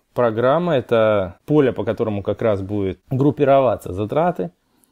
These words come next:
И выбираем пункт, скажем, затраты. Здесь также у нас выбирается сумма. Вот. И здесь мы, э, обязательно указываем, что нам нужно фильтровать данные по навигатору, то есть та-, Time Navigator. То есть это даст возможность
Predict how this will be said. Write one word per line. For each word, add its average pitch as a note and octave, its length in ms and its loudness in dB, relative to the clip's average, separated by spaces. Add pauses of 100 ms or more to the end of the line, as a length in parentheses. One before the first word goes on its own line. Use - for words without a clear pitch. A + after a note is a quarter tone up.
(400)
И C#3+ 120 0
выбираем D3+ 460 4
пункт, C3+ 360 -4
скажем, G#2+ 300 0
затраты. E2+ 600 -4 (720)
Здесь D3+ 240 2
также A#2+ 320 2
у A2 80 -4
нас A2 220 -4
выбирается A2 540 0
сумма. G3+ 520 0 (600)
Вот. A#2+ 260 -2
И C3 100 0
здесь E3+ 220 4
мы, D#3 160 2
э, A#2+ 680 4
обязательно C3 480 2
указываем, A2+ 560 0
что - 180 -10
нам A2+ 220 -2
нужно A2+ 240 -2
фильтровать A#2 580 -2
данные C3+ 380 0
по A#2 180 -4
навигатору, A2 760 -2
то - 80 -20
есть - 160 -16
та-, G#2+ 140 -6
Time G#2+ 340 -4
Navigator. G2+ 600 -4
То A2 100 -4
есть - 120 -4
это A#2+ 220 0
даст A#2 320 0
возможность C#3 640 0